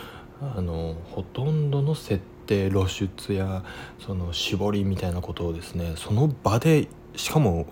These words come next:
お客さんにそのモデルさんっていうのがこう、待たせないような状況でこう、手際よくですね、えー、設定をして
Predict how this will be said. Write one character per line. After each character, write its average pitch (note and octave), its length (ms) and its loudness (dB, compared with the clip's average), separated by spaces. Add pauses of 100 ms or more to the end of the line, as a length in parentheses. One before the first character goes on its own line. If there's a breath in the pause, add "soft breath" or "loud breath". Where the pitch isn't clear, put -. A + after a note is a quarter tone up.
(260)
お - 60 -2
客 A#2 220 2
さ C#3 120 2
ん C#3+ 40 4
に C#3 60 2
そ C#3+ 100 0
の C3+ 60 4
モ A2 140 4
デ A2 100 2
ル A#2+ 60 -4
さ C#3 200 -2
ん C#3+ 40 2
っ - 20 -2
て - 260 0
い F#2+ 200 4
う E2+ 40 0
の E2 140 -4
が - 100 -12
こ - 260 -8 (380 loud breath)
う、 G2+ 40 0
待 F#2+ 160 4
た - 140 -2
せ - 160 2
な B3 120 2
い F#2+ 100 4
よ E2+ 80 2
う - 20 -2
な E2 80 -2
状 F2+ 160 -2
況 F#2+ 180 -2
で F#2 100 0
こ F2 200 -4
う、 - 80 -6
手 - 140 -6
際 A#2 220 4
よ F#3 120 6
く - 80 2
で F#2 80 0
す - 100 -8
ね、 F2 180 -2 (500 loud breath)
え G2 260 2
ー、 - 20 -8
設 - 200 -2 (220)
定 G2 220 4
を F2+ 120 -2
し - 160 -8
て F#2+ 580 0